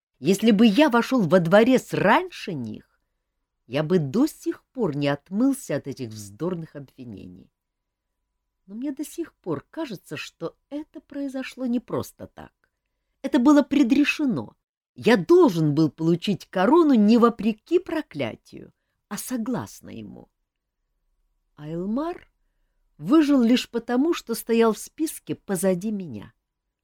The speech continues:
Это только ваши подозрения, которые невозможно ни доказать, ни опровергнуть.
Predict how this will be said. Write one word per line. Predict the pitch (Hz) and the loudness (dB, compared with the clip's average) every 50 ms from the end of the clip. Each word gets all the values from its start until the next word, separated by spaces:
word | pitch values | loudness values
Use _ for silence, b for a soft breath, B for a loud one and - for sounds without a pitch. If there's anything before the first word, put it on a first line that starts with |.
| _ _ _ _ _ _ _ _ _ _ _ _ _ - | _ _ _ _ _ _ _ _ _ _ _ _ _ -20
Это | 349 349 - - 285 277 - _ _ _ - | -20 -16 -8 -6 -6 -6 -6 _ _ _ -12
только | 233 220 208 - - 214 | -10 -10 -10 -8 -8 -6
ваши | 196 202 185 - 185 | -4 -4 -4 -6 -8
подозрения, | - - 170 160 175 170 165 220 277 320 320 262 170 139 131 | -8 -6 -2 -2 -2 -2 -2 -4 -6 -4 -4 -4 -4 -4 -6
которые | - - 180 - - 214 202 202 | -6 -6 -8 -4 -2 0 2 2
невозможно | 202 208 208 214 214 196 208 220 233 247 226 185 196 | 4 4 4 2 2 2 2 2 4 2 2 2 0
ни | 196 190 202 208 | 2 4 2 2
доказать, | 165 202 196 - 202 185 180 247 262 - - | 2 0 -2 -2 -4 -2 -2 -4 -4 -6 -8
ни | 226 208 | -12 -12
опровергнуть. | 190 - - 151 123 92 - - - - _ _ _ - _ _ _ | -12 -10 -10 -12 -10 -10 -12 -16 -18 -20 _ _ _ -20 _ _ _